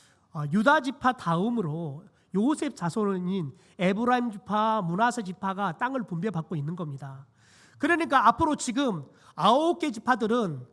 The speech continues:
아직 땅을 분배받지 않았어요. 그런데 우리 땅 적다는 거예요. 비교가 뭐예요? 유다 지파에 비해서 우리 땅이 적게 분배받은 것 같다는 거예요. 여러분, 생각해 보십시오.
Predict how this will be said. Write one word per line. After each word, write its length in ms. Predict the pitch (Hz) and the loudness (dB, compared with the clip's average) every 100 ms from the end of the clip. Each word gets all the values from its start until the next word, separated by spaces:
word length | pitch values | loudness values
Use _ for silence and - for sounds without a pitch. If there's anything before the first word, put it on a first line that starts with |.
| _ _ _ - | _ _ _ -4
아직 260 | 160 208 - | 0 0 4
땅을 260 | 311 311 | 4 2
분배받지 480 | - 233 269 214 - | -2 -2 0 -2 -2
않았어요. 560 | 180 214 233 202 165 151 | -2 -2 -6 -8 -10 -8
그런데 260 | 269 285 | -6 -4
우리 160 | 226 240 | -4 -2
땅 160 | 262 | -2
적다는 400 | 233 233 220 196 | -2 -2 -2 -2
거예요. 180 | 165 147 - | -4 -6 -8
비교가 340 | 330 359 269 | -4 -2 0
뭐예요? 540 | 170 196 196 160 147 - _ _ - | -2 -2 -4 -8 -10 -16 _ _ -4
유다 320 | 226 302 330 330 | 2 6 6 6
지파에 400 | 262 269 269 240 | -2 0 0 0
비해서 320 | 233 240 220 | -4 -4 -4
우리 100 | 220 | -4
땅이 240 | 262 240 | -2 -2
적게 560 | 226 226 220 240 160 - _ | -2 -2 -2 -2 -4 -10 _
분배받은 560 | - 233 262 208 196 233 | -6 -2 -2 -2 -2 -2
것 80 | 208 | -4
같다는 400 | 165 - 233 240 | -6 -6 -8 -8
거예요. 580 | 165 143 147 147 139 143 - - _ _ _ _ _ _ - | -10 -12 -14 -16 -18 -20 -20 -20 _ _ _ _ _ _ -6
여러분, 220 | 170 196 | -4 -4
생각해 320 | 254 302 285 | -4 -2 -2
보십시오. 640 | 254 226 - 202 156 139 151 | -2 -4 -6 -10 -8 -10 -14